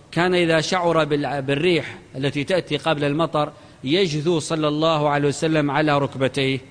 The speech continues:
لا يقف على قدميه، يجثو على ركبتيه ويقول: "اللهم اجعلها رياحا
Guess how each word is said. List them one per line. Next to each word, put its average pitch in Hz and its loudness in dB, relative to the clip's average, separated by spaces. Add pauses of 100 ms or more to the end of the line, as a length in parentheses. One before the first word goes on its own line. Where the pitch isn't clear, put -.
(260)
لا 160 2
يقف 165 0
على 139 0
قدميه، 127 -2 (320)
يجثو 165 0
على 151 0
ركبتيه 151 0 (260)
ويقول: 151 2
"اللهم 170 0
اجعلها 156 0
رياحا 151 0